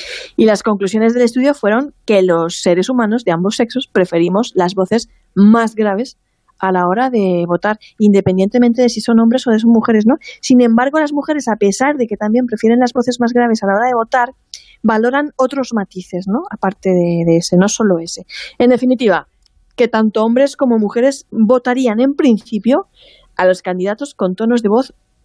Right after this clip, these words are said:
más graves. ¿Por qué? Porque les inspira, les inspiran más confianza y, y se relacionan con personas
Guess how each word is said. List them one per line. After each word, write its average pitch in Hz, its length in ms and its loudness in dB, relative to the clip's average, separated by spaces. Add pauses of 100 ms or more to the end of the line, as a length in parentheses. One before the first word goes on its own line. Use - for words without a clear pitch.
(100)
más 220 380 4
graves. 277 320 -2
¿Por - 180 -2
qué? 320 140 0
Porque 202 360 -4
les 190 160 -2
inspira, 240 500 2 (560)
les 196 140 -4
inspiran 240 440 2
más 240 200 0
confianza 214 720 0
y, 180 440 2
y 202 120 -2
se 196 160 0
relacionan 190 500 0
con 208 140 0
personas 208 480 -2